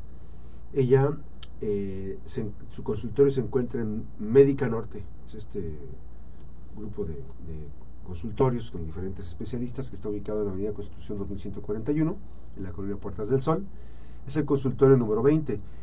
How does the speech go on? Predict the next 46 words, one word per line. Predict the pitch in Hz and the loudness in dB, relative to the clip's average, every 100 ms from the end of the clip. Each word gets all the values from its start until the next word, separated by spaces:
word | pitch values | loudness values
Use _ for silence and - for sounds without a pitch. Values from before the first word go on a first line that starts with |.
| - - | -6 -2
tres | 160 175 170 131 | 4 4 4 4
doce, | 156 151 139 | 2 4 0
treinta | 131 147 147 | 2 2 2
y | 104 | 0
dos, | 113 113 | -2 -2
tres | - 131 | 0 2
sesenta | - - 113 104 | 0 -4 -4 -2
y | 95 | -2
ocho, | 98 110 104 - | -2 -2 -2 -2
noventa | 92 85 80 73 - - | -4 -4 -4 -6 -6 -6
y | - | -6
ocho. | - - - - - - | -6 -6 -6 -6 -6 -6
Y | 131 | -2
con | 156 143 | 2 4
motivo | 127 127 117 113 | 2 0 -2 -2
de | |
este | 113 110 | -4 -4
dos | 95 | -4
mil | 104 | -4
veinticuatro, | 107 101 131 131 131 135 - - - - - - - | -4 -2 2 2 2 -4 -4 -6 -6 -6 -8 -6 -6
pues, | 101 - - 123 | -6 -6 -6 -4
deseándole | 120 147 139 127 110 98 | 2 4 4 4 2 0
los | 90 85 - | -2 -4 -6
mejor, | 104 95 135 120 101 95 | -4 2 2 2 -2 -6
los | 98 | -6
mejores, | 101 117 113 - - | -4 -4 -4 -4 -6
eh, | 95 85 82 | -6 -6 -6
propósitos, | - - 117 113 101 98 - - - - - | -4 -4 -4 -4 -6 -6 -6 -8 -8 -6 -4
los | 104 | -2
mejor-, | 104 113 | -2 -2
mejores | 113 165 131 | 0 2 4
deseos | 131 147 143 135 | 4 8 8 6
para, | - 110 104 | 0 -2 -2
para | 101 98 | -4 -4
dos | 101 | 0
mil | 123 | 0
veinticuatro, | 123 123 113 107 139 - - - - - - - | 0 -2 -4 -4 -6 -8 -8 -8 -8 -8 -8 -6
eh, | 107 104 123 | -4 -2 0
vamos | 120 113 | -2 -2
a | 101 | -4
preguntar | 98 101 120 120 | -2 -2 -2 -2
a | |
la | 110 | -2
doctora | 98 92 113 | -4 -4 -4
Sarita | 120 113 | -4 -4
Salgado, | 113 117 | -2 -2